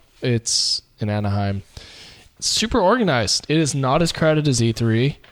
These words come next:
Um, it's really fun. Everyone's very positive and supporting. Um, it's a great community. And I got to play some stuff and watch the Overwatch matches. I watched, um, that's, like, the World Championships.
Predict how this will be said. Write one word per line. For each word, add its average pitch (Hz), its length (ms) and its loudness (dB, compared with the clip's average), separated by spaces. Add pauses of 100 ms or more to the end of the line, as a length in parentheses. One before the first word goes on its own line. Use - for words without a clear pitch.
(140)
Um, 113 520 0 (300)
it's - 200 -8
really 151 160 0
fun. 127 400 -2 (500)
Everyone's 135 300 0
very 120 220 2
positive 113 500 0
and 110 120 -2
supporting. 101 680 -4 (100)
Um, 92 480 -4 (640)
it's - 240 -14
a 120 40 -16
great 120 240 -4
community. 98 680 -4 (680)
And 110 220 -2
I 110 40 0
got 110 120 -4
to 113 80 -10
play 110 180 -2
some 110 200 -6
stuff - 640 -4 (600)
and 104 180 -2
watch 101 360 -2
the 101 180 0
Overwatch 110 600 -2
matches. 95 480 -4
I 101 100 -6 (280)
watched, 101 460 -2
um, 95 440 -2 (540)
that's, 113 160 0
like, 113 80 -2
the 110 80 -4
World 98 320 0 (220)
Championships. 92 840 -6